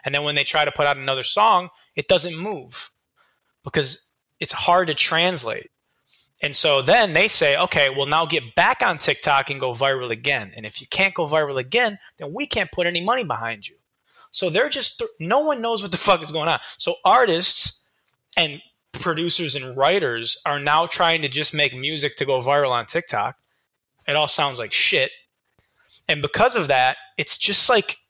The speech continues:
o-, outside of, like, obviously the anomalies and, like, the, the, the really poppin' artists who don't need to do this, the actual, like,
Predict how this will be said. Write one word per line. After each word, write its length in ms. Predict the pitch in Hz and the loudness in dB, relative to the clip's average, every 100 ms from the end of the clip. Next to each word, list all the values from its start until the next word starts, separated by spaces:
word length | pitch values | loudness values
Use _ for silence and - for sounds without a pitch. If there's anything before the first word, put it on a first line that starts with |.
| _ _ _ _ _ _ - | _ _ _ _ _ _ -4
o-, 80 | 196 | -2
outside 640 | 196 196 196 - 190 180 185 | 2 2 2 2 4 6 6
of, 160 | 170 139 | 2 2
like, 240 | 139 123 | 2 2
obviously 640 | 156 139 139 135 - 147 | 2 2 2 -2 0 0
the 140 | 135 123 | 0 -2
anomalies 760 | 110 110 131 143 156 170 170 | -2 -2 0 0 0 -2 -4
and, 120 | 123 117 | -6 -6
like, 180 | 101 - _ | -8 -8 _
the, 80 | 131 120 - | -14 -14 -20
the, 300 | 185 151 135 | -12 -10 -10
the 120 | 131 123 | -10 -8
really 220 | 135 120 | -6 -4
poppin' 360 | 123 120 117 | 0 -2 -2
artists 280 | 117 117 110 | -4 -4 -6
who 60 | 117 | -10
don't 160 | 110 107 | -14 -14
need 140 | 110 | -16
to 60 | 104 | -16
do 180 | 107 | -12
this, 400 | 120 147 - - - - - - _ | -6 -4 -4 -6 -12 -20 -20 -20 _
the 140 | 156 147 | -8 -2
actual, 600 | 165 175 - 196 165 147 | 2 2 0 -2 -2 0
like, 200 | 131 120 | 0 -2